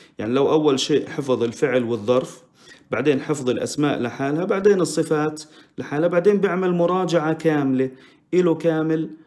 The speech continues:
وبحل بقية ال-، الأسئلة اللي موجودة عندكم ورا. أما نيجي يدرسهم مرة واحدة إلا يخربط، لأن العملية تعتمد على الحفظ زي ما انتم شايفين. بعد الكلمات التالية more, less, the most, the least، بكون حفظهم هذول الكلمات. خلص إذا شفت more خلص بعرف إنه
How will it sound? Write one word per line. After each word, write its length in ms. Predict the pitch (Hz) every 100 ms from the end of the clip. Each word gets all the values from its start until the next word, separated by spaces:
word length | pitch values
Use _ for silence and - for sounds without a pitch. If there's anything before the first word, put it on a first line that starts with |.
| _ -
وبحل 480 | 139 139 - 160 156
بقية 580 | 143 143 151 147 147 143 - -
ال-، 1400 | - - 123 123 123 117 113 110 101 - 85 85 50 50 120
الأسئلة 520 | - 143 - 135 139
اللي 120 | 131
موجودة 420 | 123 127 135 120
عندكم 360 | 113 110 - 110
ورا. 320 | 95 85 - - - _ -
أما 160 | 156
نيجي 280 | 143 175 147
يدرسهم 460 | 147 156 165 147 147
مرة 220 | 165 160
واحدة 420 | 165 165 151 -
إلا 160 | 160 147
يخربط، 500 | 127 117 98 92 -
لأن 220 | 120 123
العملية 400 | 123 135 160 143
تعتمد 600 | 127 156 147 151 156 139
على 240 | 131 143
الحفظ 580 | 143 139 - - 101 -
زي 160 | 117 120
ما 100 | 123
انتم 200 | 110 110
شايفين. 500 | 110 104 98 90 - _ - - - -
بعد 240 | - -
الكلمات 520 | 151 160 156 165 165
التالية 500 | 151 151 156 127 104
more, 340 | 113 151 135 110
less, 240 | 143 135
the 180 | 101 123
most, 300 | 139 156 131
the 120 | 151
least، 320 | 151 110 -
بكون 260 | 127 - 160
حفظهم 520 | 165 165 156 123 113
هذول 220 | 113 113
الكلمات. 440 | 104 101 98 101 -
خلص 200 | 143 98
إذا 120 | 131
شفت 260 | 143 160 -
more 220 | 135 131
خلص 200 | - 120
بعرف 320 | 139 127 135
إنه 320 | 143 131 143